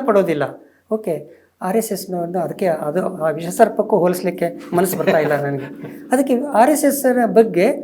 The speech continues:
ನಾವು, ಆ, ತಿಳುವಳಿಕೆಯನ್ನು ಕೊಡೋಣ. ನಾ ಮೊನ್ನೆ ದೇವನೂರು ಮಹಾದೇವ್ ಅವ್ರು ಏನೋ ಬರೆದ್ರು, ಈ, ಆ,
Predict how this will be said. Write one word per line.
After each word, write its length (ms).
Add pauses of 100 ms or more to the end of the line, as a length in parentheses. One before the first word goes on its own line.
(200)
ನಾವು, 520 (360)
ಆ, 280
ತಿಳುವಳಿಕೆಯನ್ನು 960
ಕೊಡೋಣ. 320 (840)
ನಾ 80
ಮೊನ್ನೆ 560
ದೇವನೂರು 300
ಮಹಾದೇವ್ 340
ಅವ್ರು 140
ಏನೋ 160
ಬರೆದ್ರು, 680
ಈ, 320
ಆ, 40